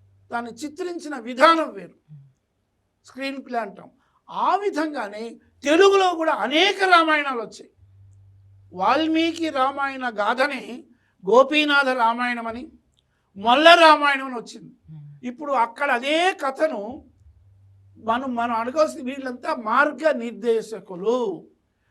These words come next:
Speaker 1: నాటికి నేటికి అంటే ఏమిటి? రాముడిలో ఉన్నటువంటి రమ్యమైన గుణము ధీరోదాత్త నాయకుడు, పెద్దల యందు వినయం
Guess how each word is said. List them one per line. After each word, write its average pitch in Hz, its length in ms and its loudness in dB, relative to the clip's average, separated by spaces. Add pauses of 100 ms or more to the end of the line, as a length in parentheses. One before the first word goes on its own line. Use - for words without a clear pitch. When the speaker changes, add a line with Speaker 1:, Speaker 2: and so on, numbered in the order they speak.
Speaker 1:
నాటికి 285 600 2
నేటికి 285 300 -6
అంటే 320 280 -2
ఏమిటి? 302 520 -6 (300)
రాముడిలో 330 880 4
ఉన్నటువంటి 311 560 -2
రమ్యమైన 294 840 -6
గుణము 247 760 0 (680)
ధీరోదాత్త 285 840 4
నాయకుడు, 220 600 -6 (680)
పెద్దల 269 360 4
యందు 311 320 2
వినయం 254 680 0